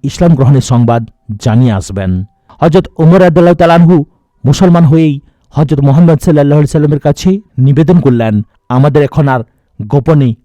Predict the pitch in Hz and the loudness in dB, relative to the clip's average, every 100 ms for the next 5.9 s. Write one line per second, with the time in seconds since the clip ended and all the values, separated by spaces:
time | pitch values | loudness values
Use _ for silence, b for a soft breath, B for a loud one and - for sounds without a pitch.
0 | 113 - 135 139 131 117 127 131 - 123 | -16 -10 -6 -4 -6 -6 -6 -6 -8 -6
1 | 120 117 120 113 123 107 110 110 98 - | -6 -6 -4 -2 -2 0 0 -2 -4 -10
2 | _ _ _ 143 147 151 - 143 120 _ | _ _ _ -8 -6 -8 -6 -6 -6 _
3 | _ _ - 139 135 131 131 135 160 165 | _ _ -8 -4 -4 -4 -4 -2 -2 -4
4 | 123 _ _ - 131 127 117 - 120 127 | -6 _ _ -6 -2 -2 -2 -4 -4 -4
5 | - 120 113 107 107 104 101 104 | -4 -6 -6 -4 -4 -4 -4 -12